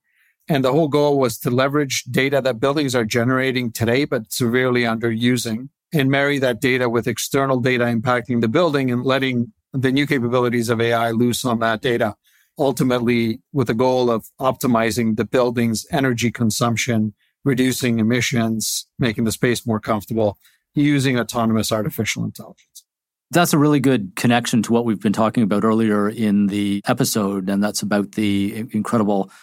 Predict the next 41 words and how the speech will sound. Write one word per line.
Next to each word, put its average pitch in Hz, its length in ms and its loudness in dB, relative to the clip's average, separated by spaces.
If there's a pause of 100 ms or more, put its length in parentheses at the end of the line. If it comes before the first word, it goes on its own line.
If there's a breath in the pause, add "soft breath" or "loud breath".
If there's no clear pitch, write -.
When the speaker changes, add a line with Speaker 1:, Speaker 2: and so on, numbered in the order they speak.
(240 soft breath)
Speaker 2:
power 110 480 0
of 110 160 -2
materials 110 840 0 (100)
in 113 120 -2
determining 101 580 0
how 110 140 -2
much 104 280 -2
G 113 140 -2
H 101 220 -2
G 107 120 2
emissions 101 540 0
go 107 220 2
into 135 300 2
a 104 200 0
building, 107 340 0
but 101 120 0
also 101 540 0
come 113 140 0
out 117 140 4
of 120 60 2
the 110 80 0
building. 104 480 -2 (240)
But 127 100 2
there 139 80 4
can 147 240 2
be 135 120 4
a 123 40 2
technology 123 560 2
gap. 104 320 -2 (320)
Are 143 100 4
we 254 460 4
at 156 120 0
the 156 60 4
stage 139 460 0
now 123 260 4
where 110 280 0 (320)
technology 113 560 2
is 101 120 0
sufficient 110 440 0
for 117 80 0
buildings 104 680 2